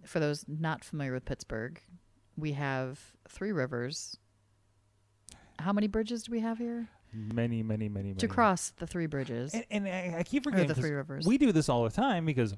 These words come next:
Speaker 2: we come home, we're four blocks away, right? And, uh, the one s-, one thing I love about here is I can hop on, eh, you know, between the train, of course,
Speaker 1: Mm-hmm.
Speaker 2: but for people driving down their neighborhoods, like, she came down from, from East Liberty, she just popped over to twenty-eight and pre-, pretty much just went around the city, right?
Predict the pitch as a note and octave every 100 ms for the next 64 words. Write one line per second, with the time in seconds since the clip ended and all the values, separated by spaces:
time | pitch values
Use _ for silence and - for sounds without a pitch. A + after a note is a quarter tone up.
0 | - F2+ F#2 B2 B2 D#3+ D3+ G2 - A2
1 | G#2+ A2 A2+ C3+ E3+ A#2 F#2+ D3 - -
2 | - - - B2 B2 C#3+ C#3 D#3+ - D3
3 | D#3+ F3+ D3 C3 C3 F#3+ F3 D3+ A#2 G#2+
4 | A#2 A#2 A#2+ A#2+ A2+ D#3 D#3 D3+ C#3+ C3+
5 | C#3 - C3+ C3 B2+ A#2+ A2+ A#2+ - A#2+
6 | A2+ - D#3+ D3 C3+ - A#2+ G3 D3 C#3
7 | E3 A#2 A#2+ C3+ C3+ C3+ A#2 A#2 A2 G#2+
8 | B2+ F3 C#3+ A#2 A2+ - - - - -
9 | A#2 G#2+ E3+ - D#3 C3 A#2+ A#2 A#2 -
10 | A#2+ A2 G#2+ A2 - - A#2 A2 A2 -
11 | F#3+ D#3 - D#3 F3 - C3 - A#2 A#2+
12 | - A2+ A2+ B2 E3 - B2 - C3+ -
13 | C#3 B2 C3+ A2+ B2 A#2 G#2+ G2+ G#2+ A2+
14 | - G3 F#3 G2 G2 C3+